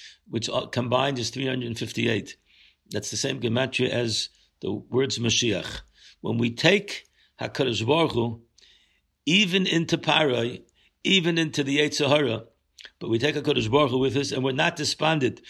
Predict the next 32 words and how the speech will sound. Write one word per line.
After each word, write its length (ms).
We're 120
going 240
to 100
fight 420
against 400
Parai 540
because 280
we 120
want 160
to 40
go 200
in 80
the 80
right 220
path. 440
So 160
then 260
that's 280
the 120
yesod 420
of 120
bringing 280
Mashiach. 600
We'll 200
do 180
the 140
tshuva, 640
and 220
therefore 320
we'll 80
be 140
zochim 360